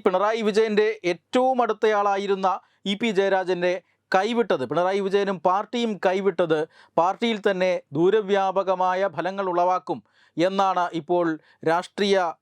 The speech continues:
ആ, നിരീക്ഷകനും അതുപോലെ തന്നെ പൊതുപ്രവർത്തകനുമായ കോൺഗ്രസ് നേതാവുമായ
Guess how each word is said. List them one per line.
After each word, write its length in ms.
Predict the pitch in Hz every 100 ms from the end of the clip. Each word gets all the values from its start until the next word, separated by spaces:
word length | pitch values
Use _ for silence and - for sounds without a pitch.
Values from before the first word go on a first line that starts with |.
| -
ആ, 20 | 160 160 160
നിരീക്ഷകനും 580 | 165 185 - 185 180 175 175
അതുപോലെ 260 | 170 180 180
തന്നെ 140 | 170 160
പൊതുപ്രവർത്തകനുമായ 1000 | 180 180 175 170 185 175 165 160 160 151 - _ - 160
കോൺഗ്രസ് 400 | 180 190 185 -
നേതാവുമായ 560 | 170 175 180 180 170